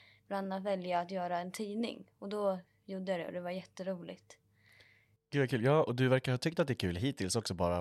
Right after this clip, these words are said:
Speaker 2: att hänga på, på redaktionen. Det är ju liksom, syftet med din prao är ju att så se hur korven görs, eller liksom se hur redaktionen jobbar med tidningen. Ehm, och det är därför vi testar på en massa olika grejer under veckan också. Allt ifrån så notiser som du bara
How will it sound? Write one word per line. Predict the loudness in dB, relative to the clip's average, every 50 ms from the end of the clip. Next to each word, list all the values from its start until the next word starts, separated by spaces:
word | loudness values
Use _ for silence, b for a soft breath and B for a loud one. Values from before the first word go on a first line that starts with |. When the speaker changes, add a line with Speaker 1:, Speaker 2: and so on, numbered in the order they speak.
| 0
Speaker 2:
att | -2
hänga | -4 -4 -2 -2 -2 -4
på, | -4 -6 -8 -6 -6 -6 -8 -8
på | -8 -6
redaktionen. | -2 -2 -2 -4 -4 -2 0 0 0 0 -4 -4
Det | -2 -2
är |
ju | 0 0
liksom, | 0 -2 -2 -2 -2 -4 -6 B B B B B
syftet | B -4 -4 -4 -2 -2 -4 0
med | 0 0
din | 0 -2
prao | 0 2 4 4 4 4
är | 0
ju | -2
att | -4 -4 -4
så | -4 -4 -4 -4 -6 b b b b
se | -8 -6 -4 -2 0 0
hur | -2
korven | -2 -2 0 2 2 2 2 2 2 4
görs, | 4 4 4 4 2 -2 -4
eller | -4 -6 -6 -4
liksom | -2 -2 -2 -2 -4
se | -4 -2 0 0 0
hur | 0 0 -2 0
redaktionen | 0 0 0 0 0 -2 -2 0 0 0 0 0 0
jobbar | 0 0 -2 -2 -4 -4 -4
med | -4 -6
tidningen. | -6 -6 -4 -4 -2 -4 -4 -6 -12 -16 B B B B B B B
Ehm, | -8 -6 -6 -6 -6 -8 -8
och | -6 -4
det | -2
är | 2
därför | 4 4 4 2 0
vi | -2 -2
testar | -2 -4 -8 -8 -8
på | -10 -10 -8
en | -6
massa | -4 -4 -4 -4 -6 -8 -10 _ _ -4
olika | -2 -2 2 2 2
grejer | 0 0 -4 -4 -8 -8
under | -8 -8 -6
veckan | -8 -8 -8 -6 -6 -6
också. | -6 -6 -8 -12 -12 -14 B B B B B B B
Allt | -4 -4 -4 -2 -4
ifrån | -6 -4 -4 -4 -4 -6 -8
så | -8 -8 -8 -10 -10 -12 _
notiser | -10 -8 -8 -8 -6 -6 -4 -2 -2 0 0 0 0 0 0 -2 -2
som | -6 -6 -4
du | -6 -4
bara | -2 -2 -4 -4